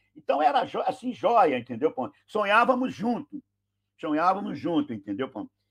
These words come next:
Então, é, esse caminhar da engenharia sanitária, depois essa explosão de cursos, né, nas faculdades privadas de engenharia ambiental,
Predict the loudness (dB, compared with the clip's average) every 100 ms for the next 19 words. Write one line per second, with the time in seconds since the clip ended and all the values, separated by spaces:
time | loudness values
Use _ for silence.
0 | -6 0 2 4 6 6 6 4 2 0
1 | -6 -4 0 2 2 2 2 2 2 2
2 | -2 -6 -2 4 6 4 0 _ -12 -8
3 | 2 4 4 0 -2 -2 -4 -6 -6 -4
4 | 0 0 0 -6 -2 0 0 -6 -10 _
5 | _ _ -4 0 4 2 4 2 2 2
6 | 6 6 4 -8 -10 0 4 6 6 2
7 | -8 -8 -6 0 0 2 -2 -2 -6 -2
8 | 4 6 6 2